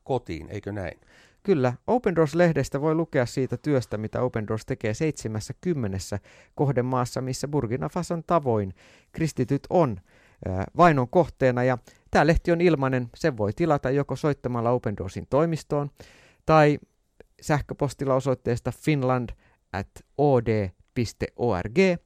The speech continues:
Speaker 2: tai sitten osoitteesta opendoors piste fi netissä.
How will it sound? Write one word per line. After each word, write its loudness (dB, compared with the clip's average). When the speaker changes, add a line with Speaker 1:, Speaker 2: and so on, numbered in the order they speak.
Speaker 2:
tai 4
sitten -2
osoitteesta -2
opendoors 0
piste -8
fi -4
netissä. -6